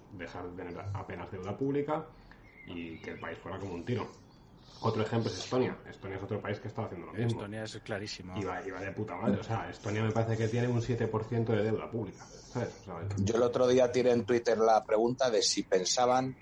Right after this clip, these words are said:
Speaker 3: si pensaba la gente que, eh, España tenía potencial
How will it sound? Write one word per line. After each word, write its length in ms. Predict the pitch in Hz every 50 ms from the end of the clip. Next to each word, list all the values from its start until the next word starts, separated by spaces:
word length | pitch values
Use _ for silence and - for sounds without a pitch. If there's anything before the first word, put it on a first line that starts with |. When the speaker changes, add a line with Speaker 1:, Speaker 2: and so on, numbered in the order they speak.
| - - - - - -
Speaker 3:
si 120 | - -
pensaba 300 | - 87 85 107 104 110
la 80 | 107 -
gente 300 | 117 113 110 117 104 -
que, 340 | - 107 110 113 - - - - - -
eh, 240 | 120 95 87 87 - - - - - -
España 380 | 92 - - - 113 123 127 120
tenía 280 | 123 117 113 107 101 -
potencial 760 | 104 95 - 101 95 92 - - - 120 131 151 160 156